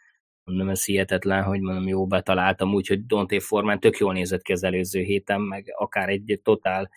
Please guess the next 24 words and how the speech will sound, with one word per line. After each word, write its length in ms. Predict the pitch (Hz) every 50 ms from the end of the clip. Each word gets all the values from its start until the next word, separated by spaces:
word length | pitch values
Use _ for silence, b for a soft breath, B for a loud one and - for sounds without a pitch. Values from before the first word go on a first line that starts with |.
| B B B B B B _ _ _
em, 560 | - 95 95 95 95 95 95 92 92 92 90 - - 98
ilyen 160 | 95 95 101
legit 320 | 104 98 95 95 92 -
egy 440 | 107 95 92 95 95 95 - 98 80 98
running 360 | 101 98 92 90 92 92 92
back, 320 | 92 92 - - - 90
vagyis 300 | 92 98 98 101 95 -
legit 320 | - 110 107 101 98 92 -
running 300 | 104 95 95 95 98 98
back 180 | 98 95 -
egy 140 | 101 95 92
is 140 | 95 - -
lehetett 340 | 107 101 98 - 98 - -
volna. 560 | 107 107 110 117 120 120 120 117 98 95 120
Nem 220 | 139 147 151 151
kezdetnék 540 | 135 - 143 127 127 131 120 - - 110 -
itt 100 | 107 -
most 180 | - 107 - -
senkit, 340 | - 113 107 92 - 98 -
se 160 | - 113 107
Peterson, 640 | - - 104 95 - 101 98 101 - - 98 98 98
se 380 | - - - 107 101 101 101
Foreman-t, 800 | - - - 101 98 - 190 196 190 92 92 92 95 - _ -
ö, 220 | 95 95 92 90